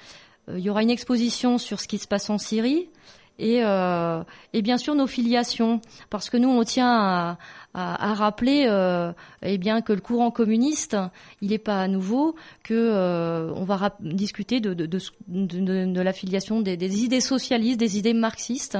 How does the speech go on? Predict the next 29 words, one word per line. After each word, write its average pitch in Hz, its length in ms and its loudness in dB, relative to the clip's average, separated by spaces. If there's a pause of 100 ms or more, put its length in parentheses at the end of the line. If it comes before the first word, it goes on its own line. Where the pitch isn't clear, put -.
(540)
Et, 208 140 0
euh, 175 220 0
tant 240 240 2
qu'il 233 220 0
y - 20 2
a, 202 140 2
euh, 165 200 -2 (200)
ce 247 160 -2
système 247 400 0
capitaliste, 220 680 0
eh 196 60 0
bien, 220 320 2
euh, 175 200 2 (220)
elles 214 120 -2
sont 247 160 -4
toujours 220 260 -4
d'actualité. 208 760 -6 (460)
Et - 60 -2
il 208 40 2
y 226 60 2
aura 254 140 4
une 269 60 4
exposition 226 680 0
aussi, 247 400 -2
euh, 214 100 -2
sur 226 220 -4
la 208 100 0
grève, 214 360 -2
euh, 185 200 -4